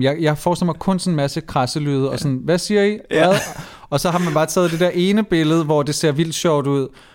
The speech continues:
Speaker 1: hvor Per, han tager, øh, vinglasset op, og det ser sjovt ud, og så har man konkluderet, "Det fungerer ikke, det her." Så det har været sådan et opkald på et kvarter. Det er i hvert fald min måde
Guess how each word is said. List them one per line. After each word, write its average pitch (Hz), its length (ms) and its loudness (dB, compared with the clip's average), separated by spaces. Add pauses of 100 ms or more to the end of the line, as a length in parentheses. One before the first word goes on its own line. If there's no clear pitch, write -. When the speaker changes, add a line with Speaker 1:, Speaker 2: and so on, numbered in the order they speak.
(100)
Speaker 1:
hvor 135 160 2
Per, 143 360 2
han 143 300 -2
tager, 123 640 0
øh, 127 200 -8 (680)
vinglasset 139 640 0
op, 120 320 -2
og 127 140 -6
det 120 80 -4
ser 131 280 -4
sjovt 127 360 -2
ud, 123 140 -4 (260)
og 123 100 -6
så 139 80 -2
har 143 60 2
man 135 220 0
konkluderet, 123 640 -2 (580)
"Det 127 120 -2
fungerer 117 340 -2
ikke, 104 120 -6
det 120 100 -2
her." 117 220 -2 (280)
Så 131 240 -2
det 135 100 0
har 147 80 0
været 127 160 0
sådan 139 140 -2
et - 60 -10
opkald 127 380 -4
på 123 100 -6
et 117 240 -4
kvarter. 110 340 -6 (240)
Det - 320 -16
er - 0 -
i 175 40 2
hvert 175 180 2
fald 185 100 0
min 185 180 2
måde 151 400 2